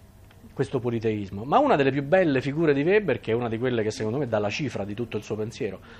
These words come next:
è quella dell'Entzauberung, del disincanto.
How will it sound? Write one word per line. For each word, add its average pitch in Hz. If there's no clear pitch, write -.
è -
quella 131
dell'Entzauberung, 107
del 127
disincanto. 120